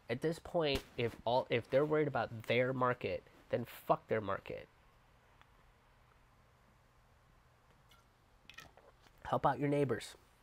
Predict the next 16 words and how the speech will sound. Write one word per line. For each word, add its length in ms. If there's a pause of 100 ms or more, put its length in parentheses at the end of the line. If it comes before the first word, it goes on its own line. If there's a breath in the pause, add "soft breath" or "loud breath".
(1800)
Help 180
out 140
the 60
people 280
that 180
actually 400
need 220
this 140
shit. 260 (1300)
Actually 400
need 220
the 80
food. 280 (140)
Stop 320
wasting 440
it. 160